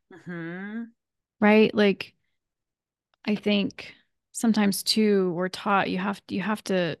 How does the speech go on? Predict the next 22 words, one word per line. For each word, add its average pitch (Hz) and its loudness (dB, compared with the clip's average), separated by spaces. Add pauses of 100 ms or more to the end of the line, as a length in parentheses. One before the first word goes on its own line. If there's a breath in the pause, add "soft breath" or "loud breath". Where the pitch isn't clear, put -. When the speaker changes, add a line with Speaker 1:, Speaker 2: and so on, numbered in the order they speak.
Speaker 2:
know 196 2
what 202 4
you 185 -2
believe. 180 -2 (100)
And 202 0
so 196 0
Speaker 1:
Mm. 185 2
Speaker 2:
it 175 -4
doesn't 202 -4
leave 196 -2
any 185 -2
room 202 0
to 185 -4
be 180 -4
like, 180 -6
"But 185 -2
I 208 -2
don't 208 -2
know 175 -4
what - -8
I - -8
believe." - -10